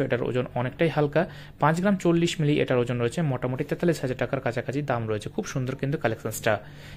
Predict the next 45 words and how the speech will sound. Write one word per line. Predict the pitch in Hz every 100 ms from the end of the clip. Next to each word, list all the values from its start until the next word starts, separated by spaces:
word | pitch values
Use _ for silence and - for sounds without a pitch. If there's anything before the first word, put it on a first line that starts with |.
| -
এরপর | 160 196
দুরন্ত | 160 190 185 -
আরেকটা | 151 185 175
দেখো | 170 170
ককটেল | 156 - 160 147
রিং | 147
দেখতে | 143 143 139
পাচ্ছ, | 135 147 -
ছ | 139
গ্রাম | 135 143 143
আশি | 131 180
মিলি | 165 147
এটার | 139 123
ওজন | 120 117
রয়েছে, | 113 110 196 - - - 135
মোটামুটি | 135 135 135 - 143
একান্ন | 147 180 156
হাজার | 135 135
টাকার | 135 143
কাছাকাছি | 120 123 120 117
কিন্তু | 123 120
এটার | - 143
প্রাইস | 117 113
হচ্ছে। | 110 120
খুব | 208 202
সুন্দর | 143 127 123
তোমাদের | 123 123 120
হাতে | 113 -
কিন্তু | 123 196 143
মানাবে। | 120 107 98 - - - - -
এরপর | 147 190 -
চৌকো | 202 208 -
প্যাটার্নের | 170 170 165
মধ্যে | 156 147
দেখো | 143 143
আরেকটা | 135 143 139
তোমাদের | 135 139 135 - -
ককটেল | 135 - 135 127
রিং | 127 120
দেখতে | 117 120
পাচ্ছ, | 123 - 160
এটার | 143 131 127
ওজন | 127 120
রয়েছে | 120 120
মোটামুটি | 117 117 113